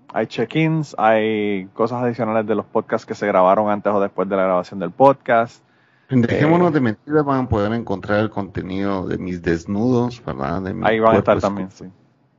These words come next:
Speaker 2: <laughs>
Speaker 1: Yo por eso, yo por eso le voy a dar dinero a Chapín, pero para que se ponga la ropa de nuevo.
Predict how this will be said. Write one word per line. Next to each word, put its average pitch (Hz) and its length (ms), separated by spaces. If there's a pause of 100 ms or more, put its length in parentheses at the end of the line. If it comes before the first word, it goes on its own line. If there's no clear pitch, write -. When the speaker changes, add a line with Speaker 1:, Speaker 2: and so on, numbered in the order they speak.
(140)
Speaker 2:
<laughs> - 1900
Speaker 1:
Yo 110 100
por 123 160
eso, 127 260
yo 117 180
por 131 160
eso 131 220
le 123 100
voy 110 160
a 113 60
dar 123 200
dinero 127 320
a 131 80
Chapín, 127 280
pero 131 180
para 104 180
que 104 80
se 101 120
ponga 104 240
la 120 100
ropa 113 340
de 101 60
nuevo. 95 300